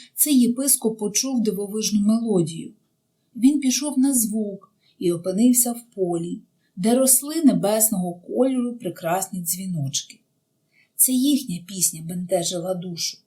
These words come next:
І сказав Бог святому Павлинові, що такої форми мають бути срібні сурми. Святий Павлин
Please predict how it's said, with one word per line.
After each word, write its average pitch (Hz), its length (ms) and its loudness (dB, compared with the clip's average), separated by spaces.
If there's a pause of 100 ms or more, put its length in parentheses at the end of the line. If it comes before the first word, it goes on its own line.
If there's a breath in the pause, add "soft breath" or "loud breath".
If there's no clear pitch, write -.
(600)
І 226 100 -2
сказав 247 640 2
Бог 180 420 4
святому 185 680 -2
Павлинові, 185 800 -10 (340)
що - 220 -4
такої 247 420 0
форми 240 640 0
мають 214 440 2
бути 247 420 0
срібні 214 540 0
сурми. 175 640 0 (520)
Святий - 440 -2
Павлин 202 640 -2